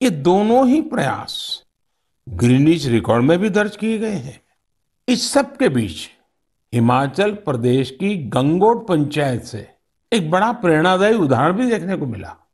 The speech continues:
यहाँ पंचायत में स्वतंत्रता दिवस के कार्यक्रम में प्रवासी मजदूरों के बच्चों को मुख्य अतिथि के रूप में शामिल किया गया। साथियों,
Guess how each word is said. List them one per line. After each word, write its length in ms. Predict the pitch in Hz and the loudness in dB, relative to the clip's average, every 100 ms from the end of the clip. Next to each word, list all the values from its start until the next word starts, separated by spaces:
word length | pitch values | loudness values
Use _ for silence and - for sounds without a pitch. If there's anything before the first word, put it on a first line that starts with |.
| _ _ _ _ _ | _ _ _ _ _
यहाँ 320 | 113 107 131 131 | -2 0 0 0
पंचायत 540 | 123 120 135 135 143 | -2 0 0 0 -2
में 180 | 170 185 | -4 -4
स्वतंत्रता 800 | - 139 131 131 143 175 202 208 | -4 -6 -4 -2 -2 -4 -2 -2
दिवस 360 | 175 127 143 143 | 0 -2 -2 -2
के 140 | 160 | -4
कार्यक्रम 540 | 160 120 92 156 170 | -2 -4 -2 -4 -4
में 240 | 107 - _ _ _ _ _ | -8 -12 _ _ _ _ _
प्रवासी 680 | 160 143 170 180 185 - 254 | 2 4 4 2 0 0 2
मजदूरों 640 | 240 165 143 120 139 160 170 | 4 4 2 2 2 2 2
के 140 | 226 | 0
बच्चों 460 | 175 147 - 196 196 | 0 -2 -2 -2 -2
को 400 | 120 101 - _ _ _ _ _ | -6 -8 -10 _ _ _ _ _
मुख्य 420 | 127 190 196 - 277 | 0 0 0 0 0
अतिथि 680 | 277 - 160 160 135 185 | 0 -2 -4 -2 -2 -2
के 180 | 196 226 | 0 0
रूप 180 | 185 - | 0 -2
में 120 | 147 | -4
शामिल 440 | 143 160 139 120 85 | -2 0 2 0 -2
किया 200 | 82 90 | -8 -10
गया। 240 | - - - _ _ _ _ _ _ - | -12 -16 -18 _ _ _ _ _ _ -4
साथियों, 420 | 104 - 147 165 | -2 -2 -4 -4